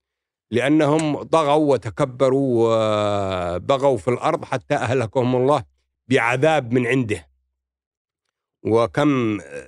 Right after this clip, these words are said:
يلفت القرآن الكريم أذهاننا إلى قصص هذا ال-، الغابرين، أنه عندما يأتي الطغيان يأتي العذاب.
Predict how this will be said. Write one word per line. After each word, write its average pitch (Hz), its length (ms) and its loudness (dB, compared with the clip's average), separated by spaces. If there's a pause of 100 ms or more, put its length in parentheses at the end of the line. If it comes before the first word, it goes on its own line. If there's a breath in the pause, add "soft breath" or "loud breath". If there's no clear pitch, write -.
(760)
يلفت 113 380 -2
القرآن 110 420 -2
الكريم 104 640 -2
أذهاننا 101 840 -6
إلى 87 600 -6 (160)
قصص 101 360 -8
هذا 95 220 -6
ال-، 85 200 -4
الغابرين، 95 760 -8 (640)
أنه 107 260 -2
عندما 123 380 2
يأتي 131 280 0
الطغيان 147 640 2 (800)
يأتي 139 300 2
العذاب. 98 440 -2